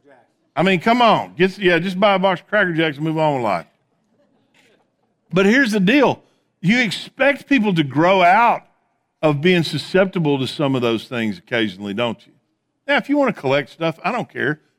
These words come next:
Speaker 2: I'm not saying there's a sin to collect. But here's the thing is you, you, you realize, you start to understand, you don't expect a six-year-old kid to get it. "Dude, it's just a marketing ploy. Those toys cost about three cents.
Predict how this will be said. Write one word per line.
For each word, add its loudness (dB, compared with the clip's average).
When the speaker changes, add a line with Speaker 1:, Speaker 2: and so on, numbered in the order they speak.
Speaker 2:
I'm -10
not -4
saying -6
there's -6
a -16
sin -8
to -4
collect. -6
But 0
here's 0
the -4
thing -2
is 0
you, -4
you, -6
you -2
realize, 2
you -8
start -6
to -14
understand, -2
you 0
don't 2
expect -4
a -4
six-year-old -2
kid -2
to 0
get 0
it. -4
"Dude, 0
it's -6
just -6
a -10
marketing -2
ploy. -2
Those 2
toys 0
cost 0
about 0
three 0
cents. -6